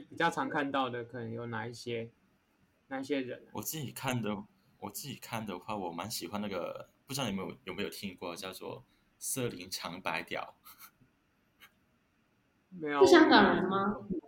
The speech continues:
Speaker 2: 没有，是台-，是台湾的。
Speaker 3: 哦，了解。
Speaker 2: 嗯，对，还有一个叫做虾肯爱吹。
Speaker 3: 虾肯爱吹。哦。
Speaker 2: 对。
Speaker 3: 算，算是这个网黄平台里面比较，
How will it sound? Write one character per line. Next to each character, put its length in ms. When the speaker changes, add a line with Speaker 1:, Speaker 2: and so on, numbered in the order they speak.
Speaker 2:
没 120
有， 80
是 340
台-， 320
是 160
台 220
湾 240
的。 220
Speaker 3:
哦， 840
了 260
解。 180
Speaker 2:
嗯， 220
对， 320
还 100
有 160
一 60
个 120
叫 220
做 320
虾 400
肯 220
爱 200
吹。 440
Speaker 3:
虾 80
肯 360
爱 160
吹。 640
哦。 440
Speaker 2:
对。 140
Speaker 3:
算， 160
算 160
是 160
这 80
个 100
网 240
黄 220
平 180
台 120
里 120
面 200
比 100
较， 460